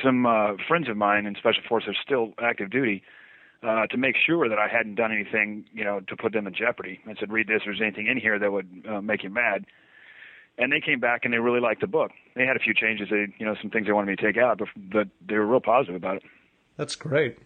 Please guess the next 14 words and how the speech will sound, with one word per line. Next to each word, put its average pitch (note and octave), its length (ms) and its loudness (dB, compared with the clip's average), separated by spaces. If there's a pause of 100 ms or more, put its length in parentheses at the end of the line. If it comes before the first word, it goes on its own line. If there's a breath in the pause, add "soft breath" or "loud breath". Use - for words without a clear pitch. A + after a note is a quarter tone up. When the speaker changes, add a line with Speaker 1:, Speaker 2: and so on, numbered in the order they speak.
Speaker 2:
That's B2 220 -10
great. B2+ 320 -2 (440 loud breath)
Well, E3+ 440 2
uh, D#3 260 2
One E3+ 360 -2
Rough G#3 240 0
Man E3 240 2
is D3 120 -2
your C3 120 -2
first - 340 -2
novel. C3 420 0
I'm B2 280 -4
curious F3+ 340 -2
about C3+ 360 -4